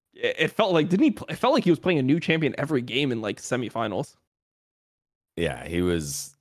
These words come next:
Speaker 2: he was flexing the champ pool pretty hard there. So anyways, those were some of our fun faker facts from Worlds. Again, minimum champs, maximum, maximum champs, uh, and the champ pools that went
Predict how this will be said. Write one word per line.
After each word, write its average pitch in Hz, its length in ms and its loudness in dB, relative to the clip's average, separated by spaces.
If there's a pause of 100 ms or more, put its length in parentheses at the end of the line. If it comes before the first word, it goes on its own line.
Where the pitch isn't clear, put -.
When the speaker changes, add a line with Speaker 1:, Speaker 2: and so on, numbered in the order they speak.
Speaker 2:
he 90 120 -2
was 87 260 -2 (120)
flexing 90 440 0
the 78 60 -4
champ 73 320 -6
pool 71 300 -4
pretty 73 260 -4
hard 65 300 -8
there. 57 220 -12
So - 140 -2
anyways, 76 600 -2
those 117 500 4
were 110 480 6
some 123 240 2
of 113 160 2
our 104 300 8
fun 117 460 2
faker 101 580 2
facts - 760 -2 (120)
from 104 340 -4
Worlds. 82 540 0
Again, 80 520 -4
minimum 120 400 2
champs, 98 380 2
maximum, 95 480 2
maximum 87 680 -2
champs, - 520 -8
uh, 71 480 -6
and 71 200 -8
the 71 40 -10
champ 73 320 -8
pools 71 460 -10
that 71 260 -10
went 71 300 -10